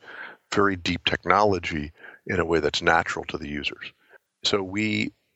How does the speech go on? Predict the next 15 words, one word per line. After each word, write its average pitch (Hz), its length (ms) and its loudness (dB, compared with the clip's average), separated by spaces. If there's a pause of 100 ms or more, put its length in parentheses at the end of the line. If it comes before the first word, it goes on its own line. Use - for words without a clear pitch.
(320)
have 117 300 4
a, 95 240 4
uh, 78 260 4 (400)
product 135 400 2
called 82 220 -4
the 80 120 -6 (120)
Federator, 87 500 2
which 76 320 -6
lets - 320 0
us 80 260 0
mix 87 440 -2
and 78 180 -4
match. - 480 0 (340)
And 85 140 -6
therefore, 87 760 2